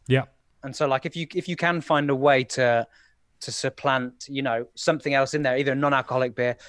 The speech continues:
Speaker 2: or even just, like, a, you know, soda water.
Speaker 1: Oh, mate, uh, when, back when things were open at the start of the year, when we would go out, I,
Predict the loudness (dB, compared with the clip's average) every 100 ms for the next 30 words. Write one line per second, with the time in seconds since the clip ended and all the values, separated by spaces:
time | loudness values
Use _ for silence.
0 | -8 -4 -2 -2 -2 -2 -2 -4 -4 0
1 | 2 2 -2 -2 -4 -8 -18 _ 2 6
2 | 6 6 4 4 0 2 8 10 8 6
3 | 4 4 4 4 4 2 2 2 6 8
4 | 10 8 6 0 -2 0 4 4 4 2
5 | 4 4 2 2 4 6 6 6 6 4
6 | 6 2 0 -2 2 2 2 0